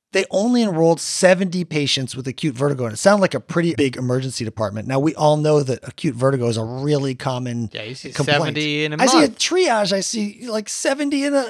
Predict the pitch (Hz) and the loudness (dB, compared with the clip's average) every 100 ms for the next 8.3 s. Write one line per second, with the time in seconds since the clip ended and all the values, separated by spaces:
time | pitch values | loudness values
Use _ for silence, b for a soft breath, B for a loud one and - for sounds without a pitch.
0 | 247 294 254 220 233 240 247 320 - 285 | -2 -2 -2 -4 -4 -4 0 4 4 2
1 | 269 - 359 254 170 - 85 82 - - | -2 0 4 4 2 0 -2 -8 -8 -2
2 | 190 - - - - 339 320 - 92 _ | 0 0 -2 -10 -4 -2 -2 -4 -12 _
3 | _ _ _ - - 208 196 - 208 233 | _ _ _ -4 6 6 6 0 2 4
4 | 240 190 202 180 - 151 143 131 - _ | 2 0 2 2 0 -4 -2 -4 -8 _
5 | - 151 165 131 139 127 127 139 160 170 | -6 -4 -4 -4 -4 -4 -4 0 6 8
6 | 156 147 139 - - 151 143 135 135 131 | 6 2 -2 -4 0 -2 -2 0 -2 -2
7 | 117 123 120 123 110 - 151 135 127 139 | -6 -4 -4 -6 -8 -6 -4 -6 -6 -8
8 | 117 143 139 | -4 -2 -2